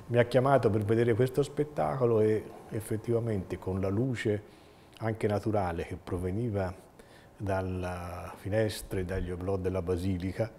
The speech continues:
eh, l'effetto è stato veramente meraviglioso, una profondità stupenda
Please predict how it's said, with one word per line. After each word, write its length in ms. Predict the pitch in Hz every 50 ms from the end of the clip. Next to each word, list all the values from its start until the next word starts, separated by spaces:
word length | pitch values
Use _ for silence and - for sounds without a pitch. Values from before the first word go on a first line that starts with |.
| - - - - - - - - -
eh, 680 | - - 123 117 113 113 113 113 110 110 110 104 98 - -
l'effetto 840 | 110 104 98 - - - 101 95 87 - - - 117 107 110 113
è 100 | 113 120
stato 600 | 110 - - 107 107 107 101 107 104 101 98 98 110
veramente 560 | 101 107 110 107 104 107 110 110 104 - 110
meraviglioso, 840 | 98 98 98 98 92 87 92 85 85 87 87 82 85 82 80 80 87 -
una 220 | 104 104 95 98
profondità 920 | - - 110 98 - - 101 101 98 101 101 - 113 107 104 95 92 - - - - - - - - - - -
stupenda 880 | - - - 113 92 - 120 113 101 92 95 92 85 87 87 87 -